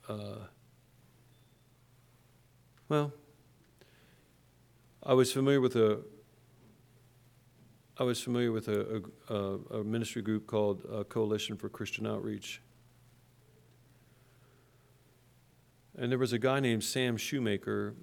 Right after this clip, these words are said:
who owned a business. He was a Christian business owner. And his motto was to find a way to make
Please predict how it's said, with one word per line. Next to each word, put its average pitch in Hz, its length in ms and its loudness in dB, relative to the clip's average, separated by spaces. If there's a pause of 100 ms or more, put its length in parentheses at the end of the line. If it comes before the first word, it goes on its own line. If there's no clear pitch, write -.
who 110 180 -2
owned 107 140 -2
a 95 40 -6
business. 107 680 -6 (400)
He - 80 -20
was 117 100 -12
a 113 60 -8
Christian 110 340 -8
business 107 400 -6
owner. 110 340 -6 (1900)
And 117 100 -4
his 131 160 -4
motto 123 480 2
was 104 640 -2 (480)
to - 80 -14
find 139 300 0
a 123 40 0
way 107 460 0 (1400)
to 135 100 -2
make 123 320 2